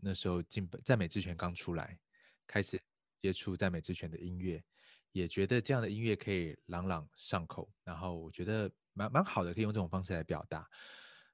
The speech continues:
那，但后来越来越多的创作，越来越多的新诗歌，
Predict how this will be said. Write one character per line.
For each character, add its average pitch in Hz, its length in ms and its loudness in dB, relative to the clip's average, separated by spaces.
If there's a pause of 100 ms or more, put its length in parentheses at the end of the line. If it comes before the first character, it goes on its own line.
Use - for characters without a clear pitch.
(100)
那， 131 520 6
但 160 140 10
后 156 160 10
来 117 140 12
越 139 100 12
来 104 80 10
越 107 100 10
多 107 140 6
的 98 60 6
创 92 260 2
作， 90 240 2
越 110 140 8
来 95 80 8
越 98 100 6
多 95 140 4
的 87 60 6
新 95 220 -2
诗 95 260 0
歌， 90 360 2